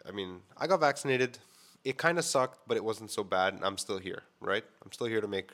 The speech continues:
shows. I'm still here to do stuff. Nothing bad happened to me. I'm not giving off any kind of radiation. No one's tracking me. Uh, should you get it? If you, if you want my opinion, I think you should get it. Uh, if you're under fifty-five, should you get the AstraZeneca one? Don't, don't fucking get that.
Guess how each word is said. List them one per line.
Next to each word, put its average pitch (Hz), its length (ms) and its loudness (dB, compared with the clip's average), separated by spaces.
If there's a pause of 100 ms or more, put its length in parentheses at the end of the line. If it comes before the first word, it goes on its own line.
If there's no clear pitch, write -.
(120)
shows. 95 380 -4
I'm 90 100 -10
still 104 180 -4
here 101 140 0
to 87 220 -4 (200)
do 95 140 -4
stuff. - 460 -4 (520)
Nothing 110 420 -2
bad 92 300 -2
happened 90 360 -10
to 87 80 -18
me. 90 240 -12 (440)
I'm 101 140 -4
not 107 180 0
giving 107 240 -2
off 95 180 0
any 92 120 -6
kind 92 200 -6
of 82 100 -8
radiation. 85 580 -10
No 87 100 -4
one's 95 220 -4
tracking - 500 -8
me. 85 200 -14 (500)
Uh, 85 300 -4 (100)
should 120 220 -6
you 113 80 -4
get 151 180 4
it? 170 280 -2 (140)
If - 140 -16
you, 120 140 -6
if 120 120 -12
you 143 60 4
want - 120 4
my 143 100 6
opinion, 240 460 -2 (180)
I - 20 -16
think 269 160 -6
you 233 60 -6
should 147 160 -6
get 87 140 -2
it. - 80 -20 (600)
Uh, 104 160 2
if 110 120 -2
you're 135 100 4
under 147 140 2
fifty-five, 160 680 2
should 139 120 -6
you 120 60 -8
get 135 140 2
the 131 60 2
AstraZeneca 147 440 -4
one? 143 240 -2
Don't, 104 240 -6
don't 110 100 -14
fucking 107 280 -6
get 85 160 -6
that. - 100 -14